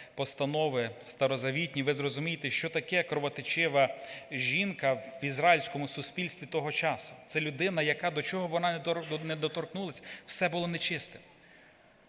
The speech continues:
Уявіть собі, жінка, яка вс-, дванадцять років свого життя, вона живе так, що ніхто, всі сторонняться її.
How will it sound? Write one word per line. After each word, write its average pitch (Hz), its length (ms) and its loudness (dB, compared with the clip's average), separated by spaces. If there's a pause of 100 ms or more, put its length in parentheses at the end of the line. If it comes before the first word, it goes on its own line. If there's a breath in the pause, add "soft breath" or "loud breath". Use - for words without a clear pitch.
(140)
Уявіть 175 260 2
собі, 185 340 0
жінка, 175 440 0
яка 160 280 2
вс-, - 320 -2
дванадцять 175 580 2
років 185 300 2
свого 165 280 2
життя, 151 280 4
вона 165 300 2
живе 156 380 2
так, 196 240 4
що 160 120 0
ніхто, 160 300 -2
всі 190 240 -2
сторонняться 180 600 -2
її. 170 360 -6